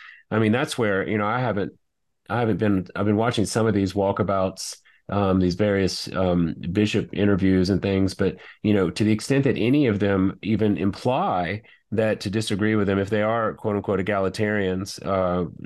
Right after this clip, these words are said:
if they imply that the converse position is misogynistic, you know, then I'd be like, if I were,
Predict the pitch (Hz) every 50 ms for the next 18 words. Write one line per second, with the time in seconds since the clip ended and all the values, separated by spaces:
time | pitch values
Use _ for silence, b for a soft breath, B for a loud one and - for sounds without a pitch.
0 | 69 87 104 98 87 107 107 104 101 95 98 110 110 117 135 135 120 101 104 87
1 | - - 98 98 95 92 - - 110 110 117 117 104 104 104 98 98 - - -
2 | 95 87 101 113 117 - - 101 92 85 69 90 95 92 - B B B B B
3 | B - 87 95 95 - - 107 107 104 - 95 92 107 151 165 - - - 87
4 | 98 - - b b b b b _ - 110 110 104 101 101 98 107 101 101 113
5 | 135 131 117 107 101 95 95 92 90 - 92 87 101 104 120 120 110 98 95 92
6 | -